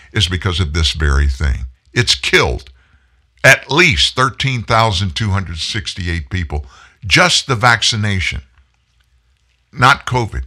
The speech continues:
the vaccination. I've not heard anybody on the national level ask that question. Why would these not be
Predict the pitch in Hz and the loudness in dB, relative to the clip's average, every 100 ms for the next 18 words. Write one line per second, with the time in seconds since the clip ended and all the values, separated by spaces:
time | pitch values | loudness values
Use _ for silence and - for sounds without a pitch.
0 | - _ _ _ _ _ _ _ _ _ | -12 _ _ _ _ _ _ _ _ _
1 | _ - 85 101 92 - 95 92 80 - | _ -8 -2 -2 -2 -4 -4 -4 -4 -6
2 | - _ _ _ _ _ _ _ _ _ | -12 _ _ _ _ _ _ _ _ _
3 | _ _ _ _ _ _ _ _ _ _ | _ _ _ _ _ _ _ _ _ _
4 | _ - 190 175 131 95 98 113 104 - | _ -2 -2 2 2 2 0 0 -2 -2
5 | 143 147 87 80 76 85 90 92 92 95 | -2 -2 0 0 0 -2 -2 0 0 0
6 | - 87 90 80 82 80 78 - 69 - | -2 -2 -2 -2 -2 0 0 -2 -4 -2
7 | 78 69 - - - _ _ _ _ _ | -2 -2 -6 -14 -20 _ _ _ _ _
8 | _ _ _ _ _ _ _ 95 156 202 | _ _ _ _ _ _ _ 2 4 4
9 | 196 117 147 135 113 131 180 - 87 90 | 2 0 0 2 2 2 0 -6 -4 -2